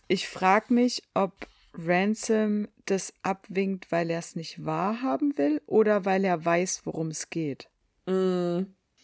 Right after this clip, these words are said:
Speaker 2: Aber warum will Xavier Distanz zu ihr schaffen?
Speaker 1: I don't know.
Speaker 2: Ganz crazy. Ganz auffällig.
Speaker 1: Verstehe ich auch überhaupt nicht. Das hat für mich so keinen Sinn ergeben.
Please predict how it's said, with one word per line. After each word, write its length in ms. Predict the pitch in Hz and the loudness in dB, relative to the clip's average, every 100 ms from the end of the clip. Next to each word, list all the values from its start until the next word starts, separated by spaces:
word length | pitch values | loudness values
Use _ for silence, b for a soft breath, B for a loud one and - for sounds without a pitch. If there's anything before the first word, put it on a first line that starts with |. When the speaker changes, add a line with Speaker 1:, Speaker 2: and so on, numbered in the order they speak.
| - | -8
Speaker 2:
Aber 260 | 196 190 185 | -2 0 0
warum 480 | 214 240 269 277 226 | -2 0 2 2 4
will 220 | 226 220 | 4 4
Xavier 540 | - 208 196 214 240 | 0 -2 0 2 2
Distanz 640 | 240 196 - 214 240 240 - | 2 -4 0 2 2 0 -2
zu 140 | 175 | 0
ihr 140 | 143 | 0
schaffen? 500 | 165 - 160 175 160 156 | 0 -2 -4 -6 -8 -8
Speaker 1:
I 120 | 196 - 214 | -12 -6 -4
don't 200 | 226 - | -4 -2
know. 400 | 240 254 185 180 _ _ _ - | -2 0 -4 -8 _ _ _ -4
Speaker 2:
Ganz 340 | 202 202 185 - | 0 2 0 -2
crazy. 520 | 175 165 156 156 156 _ _ - | -2 -2 -2 -6 -8 _ _ 0
Ganz 440 | 233 240 233 - _ _ _ - | 2 2 0 -4 _ _ _ -2
auffällig. 640 | 190 180 165 160 160 - _ _ _ _ _ _ | -2 -2 -4 -6 -6 -10 _ _ _ _ _ _
Speaker 1:
Verstehe 280 | 214 - 240 | -6 0 0
ich 160 | 214 | 2
auch 160 | - 208 | -2 0
überhaupt 500 | - 226 233 233 - | 0 2 4 4 4
nicht. 260 | 180 185 - | -2 -4 -2
Das 100 | 226 | 0
hat 140 | 202 | 0
für 100 | 233 | 2
mich 340 | 220 233 - - | 2 2 -2 -10
so 380 | - - 226 254 | -10 -2 2 2
keinen 360 | 240 233 226 233 | 2 2 2 2
Sinn 220 | 233 262 | 2 2
ergeben. 640 | 113 175 180 165 - - | 2 0 0 -2 -2 -6